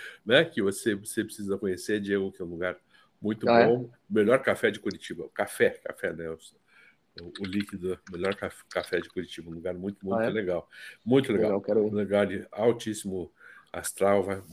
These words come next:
Speaker 1: vale a pena a gente ir lá também. Então é isso,
Speaker 2: Boa.
Speaker 1: né? É, é,
Speaker 2: Boa.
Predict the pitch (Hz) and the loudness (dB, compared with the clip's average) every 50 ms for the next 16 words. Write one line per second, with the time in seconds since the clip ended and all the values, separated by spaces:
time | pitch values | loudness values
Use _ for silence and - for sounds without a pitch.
0 | 95 92 - _ - - 95 95 95 95 92 - 101 92 92 90 95 87 - - | -12 -12 -12 _ -8 -6 -4 -2 -2 -4 -2 -2 -4 -4 -4 -6 -8 -10 -8 -10
1 | 95 87 - _ - - _ _ 95 101 104 104 - - 92 87 90 - _ - | -10 -10 -10 _ -20 -20 _ _ 0 0 0 0 0 -2 -2 -2 -6 -6 _ -2
2 | 240 294 294 285 240 208 - - - - 98 98 98 101 98 - - - - - | -2 0 0 2 2 2 2 0 -2 -6 -4 -2 -2 -2 -2 -4 -10 -20 -20 -20
3 | _ - 98 120 143 156 - _ _ _ _ _ 107 107 107 107 98 95 95 - | _ 0 2 2 2 2 -2 _ _ _ _ _ -4 0 0 2 2 0 -2 -4
4 | _ - - - 92 101 104 104 104 98 90 - | _ -18 -14 -10 -6 0 2 4 4 2 0 -2